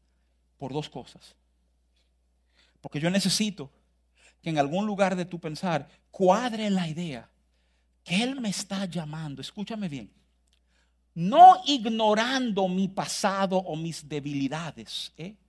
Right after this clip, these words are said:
Él me ha llamado a pesar de mi pasado y mis debilidades. Porque Él pone sus ojos en algo que yo tengo que aprender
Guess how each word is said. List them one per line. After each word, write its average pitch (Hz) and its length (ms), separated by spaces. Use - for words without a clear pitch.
Él 202 180
me 226 120
ha 214 80
llamado 151 580
a 143 100
pesar 139 1000
de 104 100
mi 107 160
pasado 104 560
y 104 140
mis 107 180
debilidades. 95 800
Porque - 320
Él 208 260
pone 196 420
sus - 340
ojos 160 340
en 127 100
algo 123 400
que 123 200
yo 170 260
tengo 143 400
que - 100
aprender 117 960